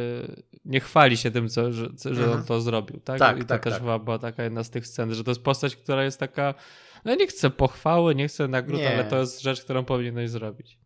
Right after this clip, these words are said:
Speaker 2: Tak, tak. Jak, jak na przykład mówi w tym więzieniu, że "o, to był pomysł tego kolesia", chociaż my wiemy, że to był jego pomysł, ale to, to, to
Speaker 1: Tak.
Speaker 2: jego pomysł, to jego tam chwalcie. Super, no w ogóle, kurczę, super postać.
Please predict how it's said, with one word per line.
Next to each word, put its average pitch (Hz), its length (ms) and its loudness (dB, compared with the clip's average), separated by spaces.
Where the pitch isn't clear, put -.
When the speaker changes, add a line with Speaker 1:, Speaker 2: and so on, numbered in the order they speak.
Speaker 2:
Tak, 127 220 0
tak. 120 220 0
Jak, 151 220 -6
jak 156 140 -6
na 175 100 -2
przykład 151 320 -8
mówi 143 260 -8
w - 20 -14
tym 135 160 -10
więzieniu, 131 520 -4
że 120 260 -2
"o, 370 60 -6
to 339 100 -4
był 311 140 -8
pomysł 247 340 -2
tego 123 220 -2
kolesia", 101 380 -8
chociaż 120 240 -8
my 139 100 -4
wiemy, 127 240 2
że 113 100 -2
to 110 100 -4
był 110 140 -4
jego 107 260 2
pomysł, 95 360 -10
ale - 100 -10
to, 349 140 -14
to, 370 180 -10
to 349 160 -6
Speaker 1:
Tak. 320 100 -4
Speaker 2:
jego 180 280 -2
pomysł, 110 300 -8
to - 80 -6
jego 123 180 -4
tam 107 160 -8
chwalcie. 104 340 -12
Super, 123 380 -2
no 160 280 -6
w 147 120 -16
ogóle, 160 260 -4
kurczę, 139 300 -10
super 156 340 -8
postać. 135 640 -8